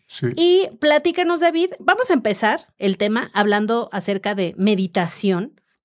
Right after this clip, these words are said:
Speaker 2: porque estaba insertada en nuestra cabeza, siento, esta idea del monje tibetano en la montaña, en posición de flor de loto, ¿no? Haciendo un mantra,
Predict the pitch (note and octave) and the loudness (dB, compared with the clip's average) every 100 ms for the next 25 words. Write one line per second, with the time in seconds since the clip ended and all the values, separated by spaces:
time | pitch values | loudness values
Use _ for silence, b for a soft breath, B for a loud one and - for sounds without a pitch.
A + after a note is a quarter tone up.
0 | _ - D4 D4 D#4+ - E4+ F#4 G4 G4+ | _ 0 0 2 -4 0 0 2 2 2
1 | G#4 G4 - _ _ - C4+ B3+ - C4 | 0 0 -4 _ _ -4 0 0 2 2
2 | A#3 - C4 C4+ D4+ D4+ B3 - G#3 F#3+ | 0 0 2 4 2 2 0 0 -2 -2
3 | F#3 G3 B3 A#3+ A3+ G#3 A3+ A3+ A3+ - | 0 -2 -2 -4 -2 -4 -2 -2 -2 0
4 | C4 B3+ A3 G#3 G#3+ A3 G#3+ F#3+ F3+ F#3 | 0 2 0 2 2 2 0 0 2 2
5 | F3+ F3+ G3+ G#3+ B3+ B3 G#3+ E3+ F#3 F#3+ | 0 0 0 0 -2 0 0 2 0 2
6 | G3 G#3 G#3+ G#3 F#3+ F3 E3+ E3+ F3 F#3 | 0 0 2 0 0 -2 -2 -2 -4 -4
7 | F3 A3 G#3+ G#3+ G#3+ G#3 G#3 G#3 G#3 G#3+ | 0 2 4 2 2 2 2 2 2 0
8 | - G3 F#3 F3+ F3 F3 F3+ F3 F3+ G3 | -4 -4 -2 -2 -2 -2 -4 -4 -4 -2
9 | G3+ G#3 F#3 G3+ G3+ G#3 G#3 - G#3 G3+ | -2 -2 2 2 4 4 0 2 2 4
10 | G#3 G#3 G#3 G#3 C4 G3 F#3 F#3+ F#3 F3 | 4 4 2 -4 -4 -4 -4 -2 -2 -2
11 | - - F#3+ F#3 F3+ E3+ F3 F3+ | -6 -4 -2 0 0 0 -2 -4